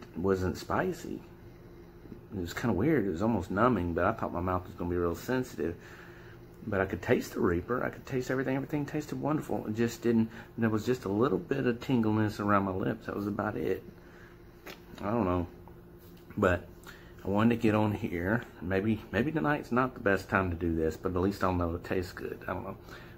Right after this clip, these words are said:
But tonight's Chase the Heat night, y'all. I got some Chase the Heat Pine, Pinango.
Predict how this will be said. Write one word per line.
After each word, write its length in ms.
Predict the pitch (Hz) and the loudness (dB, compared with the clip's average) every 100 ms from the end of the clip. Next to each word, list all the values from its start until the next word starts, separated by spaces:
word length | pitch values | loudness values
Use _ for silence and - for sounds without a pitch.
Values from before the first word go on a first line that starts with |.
| - | -6
But 180 | 90 | -6
tonight's 400 | - 98 113 131 - | -2 2 4 2 -6
Chase 300 | - 113 113 | -2 0 0
the 160 | - 85 | -2 0
Heat 300 | 104 165 - | 0 0 -2
night, 280 | 85 73 - - | -2 -2 -6 -12
y'all. 280 | 73 85 - - - - - | -10 -10 -12 -16 -20 -20 -10
I 40 | |
got 180 | 92 87 | -2 -2
some 200 | - 87 | -2 -8
Chase 380 | - 92 92 90 | -4 0 0 0
the 120 | - | -6
Heat 380 | 90 107 107 110 - - - - | -4 -2 -2 -4 -8 -18 -18 -16
Pine, 400 | - 95 87 85 - - | -6 -2 -2 -2 -6 -10
Pinango. 920 | - 92 87 98 101 - - - | -2 0 2 0 -2 -2 -6 -6